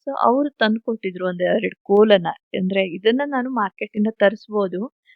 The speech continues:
but ಈಗ ಅಂತ ಅಗತ್ಯ ಅನ್ಸ್ಲಿಲ್ಲ ನನಗೆ. ಹಾಗಾಗಿ ನಾರ್ಮಲ್ ಈ ಕೋಲುಗಳನ್ನೇ ಸಪೋರ್ಟಿಗೆ ಕೊಡ್ತಾ ಇದ್ದೀನಿ. ಅದು ಕೂಡ ನೀಟಾಗಿ ನಿಲ್ತಾ ಇರ್ಲಿಲ್ಲ.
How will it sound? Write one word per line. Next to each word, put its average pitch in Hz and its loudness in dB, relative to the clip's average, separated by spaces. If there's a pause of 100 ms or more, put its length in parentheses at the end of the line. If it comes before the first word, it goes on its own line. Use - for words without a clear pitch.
(240)
but 254 -8
ಈಗ 294 -6 (100)
ಅಂತ 220 -6 (120)
ಅಗತ್ಯ 226 -4
ಅನ್ಸ್ಲಿಲ್ಲ 240 -2
ನನಗೆ. 180 -4
ಹಾಗಾಗಿ 233 -6
ನಾರ್ಮಲ್ 302 2 (1000)
ಈ 240 -4
ಕೋಲುಗಳನ್ನೇ 226 4
ಸಪೋರ್ಟಿಗೆ 202 -2
ಕೊಡ್ತಾ 202 -2
ಇದ್ದೀನಿ. 175 -6 (1600)
ಅದು 226 6
ಕೂಡ 254 0
ನೀಟಾಗಿ 220 2
ನಿಲ್ತಾ 208 4
ಇರ್ಲಿಲ್ಲ. 202 0